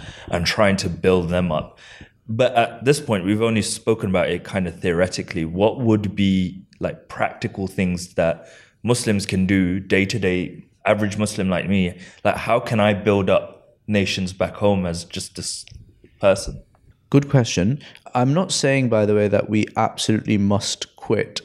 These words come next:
Speaker 2: and go to Muslim countries. There's, you know, potentially lots that we can do here. But m-, my view is that ultimately societies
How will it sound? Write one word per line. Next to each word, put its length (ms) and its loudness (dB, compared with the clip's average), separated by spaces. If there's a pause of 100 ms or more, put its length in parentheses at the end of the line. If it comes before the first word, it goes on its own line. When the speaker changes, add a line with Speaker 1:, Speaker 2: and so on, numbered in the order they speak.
Speaker 2:
and 180 2
go 320 2
to 300 -2
Muslim 440 -2
countries. 440 0
There's, 240 0 (160)
you 80 0
know, 80 2
potentially 500 0
lots 300 2
that 140 2
we 80 -2
can 220 0
do 120 2
here. 360 2 (520)
But 420 0 (680)
m-, 300 -4
my 280 2
view 240 2
is 240 2
that 520 -2 (260)
ultimately 840 0 (960)
societies 1080 0